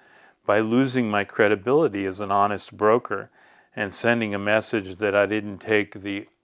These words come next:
other side's concerns seriously. In short, I had let myself be played in exactly the same way that Sue had played the members of the steering committee.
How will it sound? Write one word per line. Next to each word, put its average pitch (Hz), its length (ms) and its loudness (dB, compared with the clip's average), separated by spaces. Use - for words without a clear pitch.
other 110 280 -2
side's 104 640 0
concerns 104 960 -10
seriously. 131 800 -4
In 120 140 -4
short, 160 500 4
I 120 100 6
had 131 140 4
let 117 160 0
myself 110 540 2
be 104 120 -6
played 104 720 -2
in 107 120 -4
exactly 107 640 4
the 101 100 -4
same 107 380 -6
way 101 260 0
that 104 180 -6
Sue 117 280 0
had 104 240 -4
played 117 500 -2
the 101 80 -10
members 101 420 -8
of 104 140 -6
the 95 80 -8
steering 131 480 -6
committee. 98 480 -12